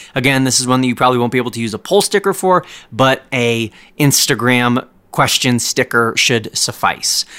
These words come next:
Number four, what's your favorite holiday? This one is great, especially if you're around a specific holiday. You could even ask, "Do you like?" and then insert the holiday, or, "Do you celebrate?" and then insert the holiday that's coming up.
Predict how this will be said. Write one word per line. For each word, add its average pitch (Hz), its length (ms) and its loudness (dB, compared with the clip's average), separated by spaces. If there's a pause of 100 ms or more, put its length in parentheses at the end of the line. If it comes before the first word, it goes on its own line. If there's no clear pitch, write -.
(120)
Number 190 160 4
four, 165 320 4
what's 123 440 -2
your 143 200 0
favorite 139 380 0
holiday? 151 640 2 (300)
This 170 240 2
one 185 280 0 (200)
is 135 180 0
great, 139 340 0
especially 139 540 -2
if - 160 -6
you're 139 100 0
around 117 560 0
a 139 80 0
specific 151 440 -4
holiday. 151 400 2
You 139 120 0
could 139 140 0
even 127 160 0
ask, 120 340 0 (420)
"Do 120 180 4
you 151 260 4
like?" 185 480 2
and 131 160 -2
then 127 160 2
insert 123 520 -4
the 120 60 -4
holiday, 110 380 -2
or, 101 160 -8
"Do 107 160 -4
you 139 160 2
celebrate?" 165 640 4
and 120 100 -6
then 113 140 -2
insert 117 380 -4
the 117 80 -6
holiday 113 340 -2
that's 104 180 -8
coming 107 320 -4
up. - 240 -10